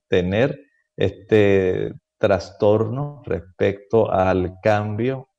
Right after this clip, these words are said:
en el olor de la orina. Asegúrese que,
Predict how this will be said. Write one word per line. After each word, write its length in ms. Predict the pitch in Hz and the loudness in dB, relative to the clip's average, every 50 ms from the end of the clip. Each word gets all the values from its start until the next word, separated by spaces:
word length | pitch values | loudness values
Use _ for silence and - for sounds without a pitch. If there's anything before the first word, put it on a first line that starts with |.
| _ _ - | _ _ -2
en 200 | 101 110 117 120 | 0 0 0 0
el 180 | 117 113 117 | 0 0 2
olor 440 | 117 113 107 98 92 95 98 95 95 | 2 2 2 2 0 0 -2 -4 -6
de 280 | 92 90 85 87 90 90 | -8 -8 -4 -2 0 0
la 140 | 95 92 92 | 2 0 0
orina. 400 | 98 123 151 160 143 110 - - _ _ _ _ _ _ _ _ _ _ _ _ - | 0 0 -2 -2 -4 -6 -8 -12 _ _ _ _ _ _ _ _ _ _ _ _ -4
Asegúrese 500 | - 98 117 117 127 139 139 123 143 131 | 0 2 2 2 4 2 2 2 0 2
que, 260 | 120 113 107 101 | 2 2 2 0